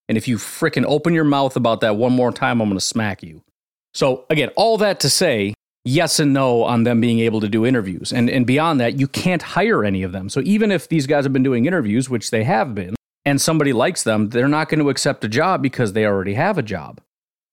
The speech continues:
You're not gonna hear before the game, like, on Saturday, "Oh, by the way, this coach has accepted a job with a new team." Like, um, what?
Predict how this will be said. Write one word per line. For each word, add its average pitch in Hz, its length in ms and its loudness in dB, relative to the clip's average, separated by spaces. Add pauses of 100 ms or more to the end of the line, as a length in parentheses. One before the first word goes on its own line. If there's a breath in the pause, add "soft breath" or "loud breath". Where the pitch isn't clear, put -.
(280)
You're 139 140 2
not 156 260 0
gonna 190 160 2
hear 160 320 2
before 156 420 0
the 123 100 0
game, 143 320 0
like, 123 180 0
on 117 160 0
Saturday, 143 500 0
"Oh, 131 160 2
by 135 220 0
the 123 100 0
way, 117 360 2 (280 soft breath)
this 135 220 -2
coach 139 260 -2
has 120 140 -4
accepted 123 400 -2
a 110 40 0
job 120 320 0
with 113 120 -2
a 110 40 0
new 113 200 0
team." 127 420 -2
Like, 101 180 -6 (120)
um, 98 720 -2
what? 113 420 -2